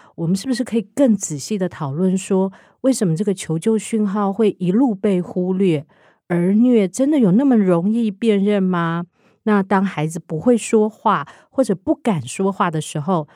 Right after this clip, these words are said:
我们大人到底该如何判断？那我想是不是，呃，可能有一些听众朋友还不是那么了解，虽然我们其实访问过吕，吕丽医师，而且也做过人物专访哦。那是不是吕丽医师是可以从个人背景稍微谈起，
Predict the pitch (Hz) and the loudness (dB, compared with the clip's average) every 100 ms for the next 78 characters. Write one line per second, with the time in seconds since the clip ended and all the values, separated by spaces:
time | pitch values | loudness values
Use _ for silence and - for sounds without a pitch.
0 | _ _ 151 160 214 185 156 156 175 208 | _ _ -6 -2 0 0 0 -2 -2 0
1 | 180 160 147 - 175 165 160 151 151 147 | 0 -4 -6 -4 -2 -2 -4 -6 -4 -6
2 | - 170 147 170 147 - - - _ 240 | -4 -6 -4 -4 -4 -6 -20 -20 _ -2
3 | 226 - 180 175 214 147 156 - 226 214 | 0 0 -2 0 -4 -4 -6 -4 -6 -4
4 | 247 233 220 180 160 143 - 170 254 175 | -2 0 2 2 0 -2 -2 2 4 2
5 | 214 226 226 214 220 202 170 180 - 147 | 2 0 0 2 0 0 -2 -4 -6 -10
6 | - 170 - 247 202 170 151 160 - 151 | -8 -8 -4 -2 0 0 -2 -4 -4 -4
7 | 139 185 160 143 170 175 165 139 160 160 | -2 -2 -2 -4 -4 -4 -4 -6 -4 -4
8 | 160 131 131 - 147 151 175 170 - 160 | -4 -6 -12 -8 -4 0 0 -2 -4 -4
9 | 170 156 139 135 170 160 156 139 151 143 | -2 -4 -6 -6 -4 -2 -2 -2 -6 -6
10 | 147 143 - 143 101 113 - - - - | -6 -6 -8 -12 -12 -16 -18 -20 -20 -12
11 | - 233 311 277 294 220 175 226 226 233 | -2 -2 0 0 2 2 2 2 0 -2
12 | 220 240 220 202 208 196 170 185 254 196 | -4 -2 -2 0 0 0 -2 2 2 4
13 | 196 196 160 147 190 170 - 151 160 - | 2 0 -2 -2 -2 -2 -4 -6 -6 -6
14 | 175 143 | -8 -8